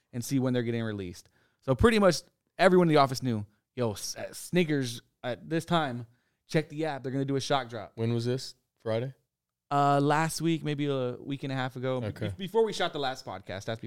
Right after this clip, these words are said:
Speaker 2: Okay.
Speaker 1: sure, for sure. And then, uh, you know, Akil, me, Miguel,
Speaker 2: Who
Speaker 1: Jordan,
Speaker 2: hit? You?
Speaker 1: Fran.
Speaker 2: Just you?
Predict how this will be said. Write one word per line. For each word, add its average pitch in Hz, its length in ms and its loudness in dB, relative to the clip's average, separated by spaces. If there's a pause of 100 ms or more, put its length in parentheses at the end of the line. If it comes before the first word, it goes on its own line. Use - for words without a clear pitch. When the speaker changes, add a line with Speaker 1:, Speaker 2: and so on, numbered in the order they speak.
Speaker 2:
Okay. 101 160 -2 (200)
Speaker 1:
sure, - 120 -12
for 104 120 -10
sure. - 280 -8 (600)
And 139 180 4
then, 147 160 10
uh, 117 280 6 (280)
you 123 80 0
know, 113 260 2
Akil, 131 520 0
me, 127 340 2
Miguel, 127 600 0
Speaker 2:
Who 120 100 -8
Speaker 1:
Jordan, 120 480 2
Speaker 2:
hit? - 0 -
You? 113 220 0
Speaker 1:
Fran. 135 220 -6
Speaker 2:
Just 120 240 -2
you? 131 160 -4